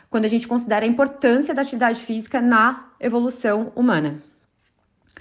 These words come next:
Bom, e a mente, né? A inabilidade de lidar com sentimentos como tristeza, raiva, frustração, medo, vergonha pode levar à impulsividade alimentar.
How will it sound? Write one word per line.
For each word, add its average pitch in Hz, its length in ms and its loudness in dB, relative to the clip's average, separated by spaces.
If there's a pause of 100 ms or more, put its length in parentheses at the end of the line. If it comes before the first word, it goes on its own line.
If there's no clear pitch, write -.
(460)
Bom, 262 120 6
e 269 80 4
a 277 80 6
mente, 160 380 -2
né? 156 300 -4 (600)
A 208 160 0
inabilidade 262 840 2
de 262 80 -4
lidar 196 320 -2
com 208 80 -8
sentimentos 190 680 -6
como 165 320 -2
tristeza, 185 880 -4 (200)
raiva, 185 600 0
frustração, 185 960 -2 (320)
medo, 190 640 -2 (240)
vergonha 196 800 0 (200)
pode 233 260 2
levar 220 420 2
à 214 80 -2
impulsividade 196 540 -4
alimentar. 175 560 -6